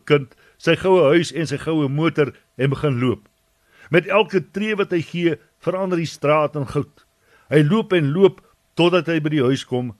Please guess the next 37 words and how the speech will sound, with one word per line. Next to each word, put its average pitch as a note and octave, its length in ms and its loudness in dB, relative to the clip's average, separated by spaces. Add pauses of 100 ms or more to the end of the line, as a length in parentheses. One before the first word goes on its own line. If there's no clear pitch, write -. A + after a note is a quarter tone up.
waar A2 300 -2
die A2+ 140 -10
ou C3 140 -4
man G#2+ 280 -6
bly. E2 340 -12 (720)
Die C#3 100 0
man G3 240 2
speel F3+ 380 -2
met F3+ 140 -4
sy E3 120 -2
kleinkinders D3 600 -2
in B2+ 100 -6
die A#2+ 140 -10
tuin. F2 400 -4 (640)
Meneer G#2+ 360 -6
Lereto G2+ 500 -6
dink, F#2 240 -8 (1400)
"Ek - 180 -4
sal F2 220 -4
in D2 200 -10
'n - 120 -16 (300)
vervalle A#2+ 540 -2
huis G#2+ 200 -6
soos F#2+ 200 -10
die F2+ 120 -8
bly, D2+ 220 -12 (480)
as - 140 -6
ek - 180 -12
net A2 200 -8
nog A#2 220 -6
een A2+ 160 -6
keer F#2+ 280 -8 (320)
my G#2+ 140 -4
dogtertjie G2+ 560 -6
kan F2+ 220 -6
hoor F#2 280 -6
lag." F#2+ 600 -8